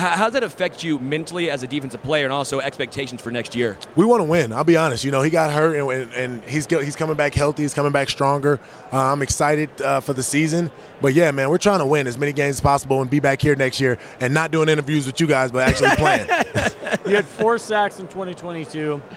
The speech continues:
Speaker 3: then eleven and a half sacks in twenty twenty-three. What changed for you from that first season to last year?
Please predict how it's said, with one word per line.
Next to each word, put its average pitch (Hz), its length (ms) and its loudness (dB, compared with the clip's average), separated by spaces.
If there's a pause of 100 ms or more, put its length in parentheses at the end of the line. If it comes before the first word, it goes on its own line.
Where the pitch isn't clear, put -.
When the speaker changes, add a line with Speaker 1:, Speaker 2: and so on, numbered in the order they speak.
(140)
Speaker 3:
then 160 140 -4
eleven 196 460 -2
and 196 100 -6
a 175 60 -4
half 165 240 -8
sacks 147 340 -6
in 135 80 -10
twenty 143 260 -10
twenty-three. 139 680 -6 (280)
What 226 160 0
changed 196 540 -4
for 156 160 -8
you 135 260 -4
from 127 180 -10
that 123 240 -6
first 151 260 -10
season 127 400 -10
to 117 180 -10
last 110 340 -6
year? 98 140 -12